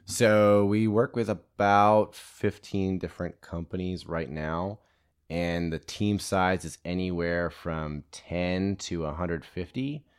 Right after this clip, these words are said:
And then we send out a message every Monday, Wednesday, Friday. I'm just trying to do the math on this. So that's, like, s-, in the order of, like, several thousand, I guess, in a given day. And then it, the, the rough number of people that are actually participating is about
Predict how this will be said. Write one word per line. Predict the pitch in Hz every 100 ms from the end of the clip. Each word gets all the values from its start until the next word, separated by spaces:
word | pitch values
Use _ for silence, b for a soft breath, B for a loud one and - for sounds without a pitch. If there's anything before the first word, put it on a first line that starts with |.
| _ _ _ _ 85
And | 87
then | 92
we | 92
send | 95 104 98
out | 90
a |
message | 87 90 - 82 71
every | 82 87 78 87 90 85
Monday, | 80 82 80 82
Wednesday, | 80 78 76 76
Friday. | - 87 90 90 87
I'm | - 78
just | -
trying | - 67
to |
do | 67
the | 62
math | 62 67
on | 65
this. | 62 58 -
So | - - 69 73 80 82 78
that's, | 76 78 -
like, | - 64 - _ _ _ _ _ _ _ _
s-, | - - - 85 -
in | 98 139
the | 143
order | 123 135 131
of, |
like, | 110 90
several | - 92 92
thousand, | - 85 92 92 107 113 110 _ _ _ _ _ -
I | 98
guess, | 110 123 - -
in | 95
a | 92
given | 95 90 87 85 80 -
day. | - 82 87 113 160 160 _ _ _ -
And | 101
then | 104 101
it, | 92 90
the, | 92 78 95 95
the | - 87 85 85
rough | 85 95 101 -
number | 95 90
of | 90
people | 92 90
that | 82
are | 76
actually | 76 -
participating | 80 76 76 - - 87 85
is | 82
about | 76 76 73 73 69 -